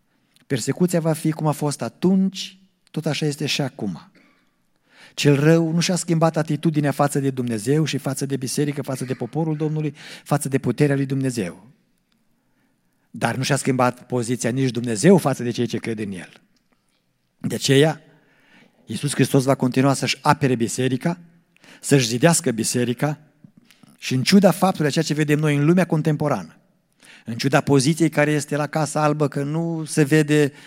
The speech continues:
persecuție islamică și nu se vede nimic, în ciuda acestor fapte, adevărul trebuie văzut acesta. Biserica a fost persecutată, va rămâne persecutată.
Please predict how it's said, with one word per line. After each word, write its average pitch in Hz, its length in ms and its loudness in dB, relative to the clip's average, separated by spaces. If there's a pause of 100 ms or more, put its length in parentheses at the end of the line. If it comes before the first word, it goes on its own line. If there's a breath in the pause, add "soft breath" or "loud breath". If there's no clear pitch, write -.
(140 loud breath)
persecuție 143 640 2
islamică 131 560 2
și 113 100 -4
nu 131 80 -2
se 127 140 0
vede 117 240 2
nimic, 110 460 -2 (1400 soft breath)
în 113 140 -8
ciuda 147 200 2
acestor 127 380 -4
fapte, - 460 -12 (1400)
adevărul 113 480 -2
trebuie 117 280 -4 (100)
văzut 107 360 -6
acesta. 87 520 -14 (2250)
Biserica 131 400 4
a 117 40 2
fost 117 200 -4
persecutată, 123 800 -8 (280)
va 110 180 -6
rămâne 113 320 -2
persecutată. - 840 -14